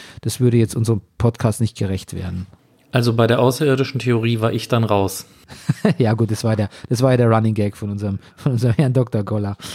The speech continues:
Speaker 2: Hast du denn noch deine ganzen Aufzeichnungen oder sagst du dann, okay, der Fall ist vorbei, ich löse mich jetzt auch komplett von dem Fall?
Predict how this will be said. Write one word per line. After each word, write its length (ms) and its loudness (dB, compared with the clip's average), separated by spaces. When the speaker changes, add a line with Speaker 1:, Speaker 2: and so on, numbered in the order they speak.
Speaker 2:
Hast 220 -2
du 40 4
denn 260 2
noch 320 0
deine 280 0
ganzen 300 -4
Aufzeichnungen 680 0
oder 160 2
sagst 360 -2
du 40 2
dann, 240 0
okay, 340 0
der 100 0
Fall 200 0
ist 100 -2
vorbei, 440 0
ich 520 -6
löse 460 2
mich 120 0
jetzt 160 0
auch 120 0
komplett 360 0
von 140 -4
dem 140 0
Fall? 320 -2